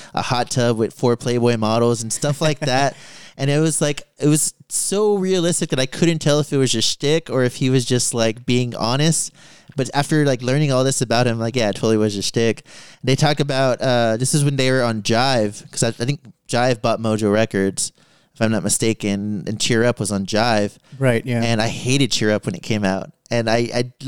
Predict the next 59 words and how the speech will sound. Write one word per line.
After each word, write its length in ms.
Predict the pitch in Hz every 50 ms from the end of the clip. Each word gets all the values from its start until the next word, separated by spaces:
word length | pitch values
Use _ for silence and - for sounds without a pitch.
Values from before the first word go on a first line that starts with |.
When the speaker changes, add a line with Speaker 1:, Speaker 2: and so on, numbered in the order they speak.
| 139
Speaker 2:
I 140 | 135 139 151
look 180 | 156 170 - -
back 200 | 151 143 135 127
now, 240 | 120 120 123 120
and 100 | 117 113
there's 160 | 117 113 113 -
a 40 |
lot 120 | 120 117 117
of 60 | 113
songs 200 | - 120 110 104
I 40 | 101
do. 200 | 92 107 107 107
Like, 220 | 101 110 104 -
Drunk 240 | - 123 117 123 -
Again 300 | 113 98 104 101 98 95
is, 220 | 92 90 - - -
I 80 | - 104
think, 200 | - 107 101 -
such 220 | - 101 92 -
a 40 | 95
good 200 | 87 104 98 90
song. 340 | - - 104 95 95 95 98
Speaker 1:
Yeah, 100 | 156 156
it's 120 | 143 - -
a 40 |
Scott, 460 | 117 - - - 143 139 147 143 - _ _ _ _ _ _
Scott 120 | - -
Speaker 2:
Yeah. 220 | 143 165 190 165 127
Speaker 1:
sings 260 | 110 139 131 127 120
that, 140 | 123 117 113
and 80 | 113 113
it's 140 | 113 -
a 120 | - 113 113
really 180 | 113 113 113
good 140 | 113 113 113
song. 200 | - 117 117 117 - _ _ _ _ _
Speaker 2:
Um, 480 | - 123 123 117 113 110 107 104 107 107 -
but 240 | 127 123 117 110 - - 120
he 220 | 123 127 139 -
talks 300 | - - 143 131 - -
about, 440 | 143 127 127 123 123 120 120 110 - _ _ -
uh, 180 | 120 120 117 110
Maroon 320 | 113 117 117 120 131 139 139
five, 400 | - - 123 120 120 127 127 127
how, 240 | 123 123 117 113
how 160 | 113 101 127 123
much 140 | 131 123 -
he 80 | 120
hates 260 | 110 120 127 123 - -
Maroon 240 | 123 123 123 123
five 320 | 120 - 120 117 120 120 -
'cause 140 | - 117 120
they 80 | 113
stole 400 | 110 - - - 117 117 117 117
their 120 | 113 117 110
<laughs> 60 | 117
guitar 280 | 110 - - 156 135 131
player. 400 | - - 147 127 131 131 131 135
Speaker 1:
Mm-hmm. 360 | 127 123 123 123 127 139 139